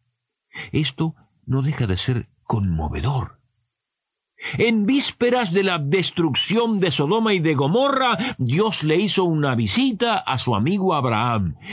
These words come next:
y le comunicó sus planes de arrasar con las malvadas ciudades. Abraham,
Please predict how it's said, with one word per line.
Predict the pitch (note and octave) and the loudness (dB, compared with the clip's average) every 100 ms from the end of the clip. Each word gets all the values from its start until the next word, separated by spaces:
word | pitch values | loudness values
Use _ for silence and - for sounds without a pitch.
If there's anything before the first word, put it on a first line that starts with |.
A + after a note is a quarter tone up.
| C3+ | 0
y | F3 | 2
le | G#3 | 2
comunicó | G3 G3+ G3+ F3+ C3+ A#3 G3 | 0 0 2 0 0 0 0
sus | D3+ A#2+ | -2 -4
planes | - F#3+ A#3+ B3 A#3 D#3 | -2 0 0 0 0 0
de | D#3+ - | -2 0
arrasar | D3+ C#3 C3 C3 A2+ - G#3 B3+ A#3+ A3 | -2 0 -2 0 0 0 0 0 0 -2
con | E3+ D3 | -2 0
las | B2+ A2 | 0 0
malvadas | G2 G2 F2 D2+ F#2+ A2+ B2+ | 0 0 -2 -2 -2 0 -4
ciudades. | - D#2+ D#2 D2 - - - _ _ _ _ _ _ _ _ _ _ _ _ _ _ _ _ _ - - | -4 -4 -4 -4 -6 -6 -8 _ _ _ _ _ _ _ _ _ _ _ _ _ _ _ _ _ -20 -6
Abraham, | C3+ C3+ G#2+ C#2+ C2 | -4 -2 -2 -2 -4